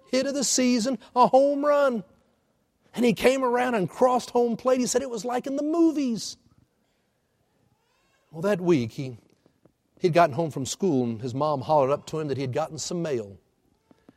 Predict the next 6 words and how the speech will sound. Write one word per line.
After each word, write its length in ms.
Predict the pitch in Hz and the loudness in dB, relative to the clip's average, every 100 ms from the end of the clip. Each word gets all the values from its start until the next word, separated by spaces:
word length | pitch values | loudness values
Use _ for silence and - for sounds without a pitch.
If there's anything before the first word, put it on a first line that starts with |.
| _ _ _ - | _ _ _ -8
And 280 | 151 170 165 | -4 -2 0
he, 200 | 170 - _ _ _ | 0 -2 _ _ _
he 320 | - - 185 | -14 -6 -6
came 300 | - 196 214 | -2 0 0
downstairs, 760 | 180 190 180 - 208 165 165 151 | -2 -2 -4 0 2 2 0 -6
and 140 | 143 | -12